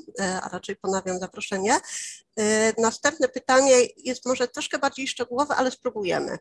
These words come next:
Mm, zobaczymy, czy się, e, czy się uda. E, zada-, e, pytanie zadał Przemysław. E, "Przez osiemnaście miesięcy zamierzamy w ramach projektu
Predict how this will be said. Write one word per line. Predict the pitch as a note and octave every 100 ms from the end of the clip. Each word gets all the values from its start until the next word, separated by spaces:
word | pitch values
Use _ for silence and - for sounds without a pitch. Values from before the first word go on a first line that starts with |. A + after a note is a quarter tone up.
| -
Mm, | A3 G#3 G#3
zobaczymy, | - G3 - G3 F#3+
czy | -
się, | - F#3+ F#3+ - - -
e, | - G3+
czy | G#3
się | -
uda. | G3 F#3+ G#3 D#4+ F4+ -
E, | G3+ G#3
zada-, | G#3 G#3+ G#3+ G#3
e, | G#3+ G#3+
pytanie | - - G#3+ G3+
zadał | G3 F#3 F#3+
Przemysław. | - G3+ F3+ - A3+ C#4+ - - - - -
E, | -
"Przez | - A3+ -
osiemnaście | B3 A#3+ B3 D4+ - C#4
miesięcy | A#3 - F3+ F#3+ A#3 D4+ - -
zamierzamy | A3 A#3 A3 B3+ B3+
w | A3
ramach | A3+ A3 -
projektu | G3+ G3 G3 D4+